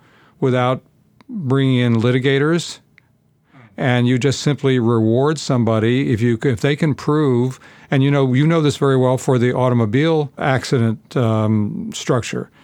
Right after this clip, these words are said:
because if you can prove in many states where that you, uh, have had an, uh, a medical harm from an accident, there's no fault involved, and you just get compensated.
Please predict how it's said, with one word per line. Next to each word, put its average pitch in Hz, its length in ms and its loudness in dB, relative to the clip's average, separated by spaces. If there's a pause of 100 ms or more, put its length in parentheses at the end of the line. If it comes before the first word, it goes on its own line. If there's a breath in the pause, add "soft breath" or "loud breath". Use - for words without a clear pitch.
because 123 380 0
if 123 160 -2
you 147 240 0
can 127 300 0
prove 151 340 0
in 117 160 2
many 127 180 2
states 139 420 -2
where 123 220 2
that 120 160 0
you, 127 320 2 (580 loud breath)
uh, 135 340 -4
have 127 260 0
had 127 240 2
an, 123 200 0
uh, 135 460 -2
a - 60 -4
medical 127 360 0
harm 127 360 0
from 117 200 0
an 117 60 2
accident, 143 500 -2 (500)
there's 123 320 0
no 120 180 2
fault 127 380 0
involved, 123 500 2
and 127 140 2
you 120 100 0
just 123 240 -2
get 131 260 -2 (300)
compensated. 135 720 -2